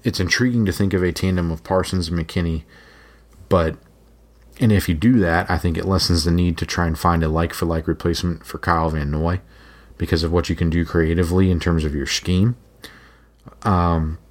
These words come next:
but to me, that there's just not a lot, there's just not a great value for a defender at one six. At one eighteen, I think there's a lot more flexibility.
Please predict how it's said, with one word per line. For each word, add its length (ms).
but 140
to 100
me, 200
that 500
there's 160
just 200
not 160
a 60
lot, 400
there's 220
just 280
not 120
a 60
great 280
value 440
for 160
a 80
defender 480
at 120
one 260
six. 460
At 180
one 180
eighteen, 480
I 120
think 180
there's 160
a 60
lot 260
more 180
flexibility. 720